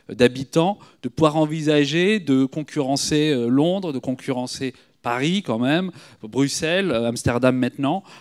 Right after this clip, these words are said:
Euh, à deux heures, euh, vous savez, à deux heures de chez nous, par transport, on est, on touche quatre-vingts millions d'habitants. Voilà, c'est une centralité extraordinaire, hein, au niveau mondial,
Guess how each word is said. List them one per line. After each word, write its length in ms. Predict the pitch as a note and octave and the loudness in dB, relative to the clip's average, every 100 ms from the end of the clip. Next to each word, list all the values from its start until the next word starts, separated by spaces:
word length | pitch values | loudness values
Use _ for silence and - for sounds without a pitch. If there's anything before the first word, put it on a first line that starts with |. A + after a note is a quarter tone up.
| - | -10
Euh, 260 | A2+ G#2 - | -4 -4 -6
à 120 | - | -8
deux 280 | C3+ D#3 C#3 | -2 0 4
heures, 260 | D#3 D#3+ C#3+ | 6 6 4
euh, 100 | B2 | 0
vous 80 | A#2+ | -2
savez, 280 | B2+ B2+ | -6 -4
à 40 | B2+ | -2
deux 240 | C3 C3 | -2 -2
heures 140 | C#3+ C3 | -2 -2
de 80 | |
chez 220 | A#2+ - C3+ | -4 -4 -2
nous, 320 | D3+ D3+ B2 | -2 -4 -4
par 260 | - C3 | -4 -6
transport, 480 | - C#3 - D3+ D3 | -6 -10 -6 -4 -2
on 140 | B2+ A#2+ | -4 -6
est, 180 | B2+ - - - | -8 -10 -18 -16
on 120 | B2 | -14
touche 260 | - D#3 - | -12 -10 -8
quatre-vingts 460 | D#3 - D#3 D#3 | -8 -2 2 4
millions 320 | D#3+ E3+ F3+ G3+ | 4 0 0 0
d'habitants. 440 | D#3 D3 D3+ C#3+ - | 0 -2 -6 -8 -10
Voilà, 160 | C#3+ | -12
c'est 260 | C#3+ A2 G#2+ | -12 -12 -10
une 240 | A2+ A2+ | -10 -12
centralité 600 | - C#3 - C3 B2+ D3+ | -8 -8 -6 -6 -4 -6
extraordinaire, 580 | D3 - D3+ E3 G#3+ F#3+ | -6 -2 -2 -2 -4 -4
hein, 160 | D#3+ D3+ | -4 -6
au 80 | |
niveau 220 | A#2+ B2 B2 | -6 -6 -6
mondial, 400 | B2 C3 B2 | -4 -2 -4